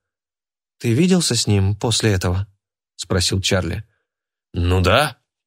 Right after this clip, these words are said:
Да, я ходил помочь ему разобраться с копами. Вы знаете их настрой. Даже если кого-то поймают,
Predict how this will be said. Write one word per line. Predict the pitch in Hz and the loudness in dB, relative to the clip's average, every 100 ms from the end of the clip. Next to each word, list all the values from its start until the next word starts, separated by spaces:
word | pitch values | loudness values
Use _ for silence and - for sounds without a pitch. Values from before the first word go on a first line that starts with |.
| _ | _
Да, | 113 123 123 | -2 0 0
я | 92 95 87 85 | 0 0 0 -2
ходил | - 123 131 92 | -2 -2 0 -2
помочь | 120 117 87 - | 0 -2 -2 -2
ему | 104 | -2
разобраться | 98 107 104 90 92 | 0 0 0 -2 -4
с | |
копами. | - 104 90 87 87 _ _ _ _ _ - | -2 -4 -4 -12 -12 _ _ _ _ _ -4
Вы | 101 101 | 0 2
знаете | 101 143 113 107 | 2 0 0 -4
их | - | -2
настрой. | 98 95 - 87 76 | -2 0 -2 -4 -4
Даже | 82 123 135 | 0 0 2
если | 110 117 - | 2 0 -2
кого-то | 87 - 90 95 - | -4 -2 0 0 -2
поймают, | 87 87 78 113 151 90 | -4 -4 -2 -2 -2 -4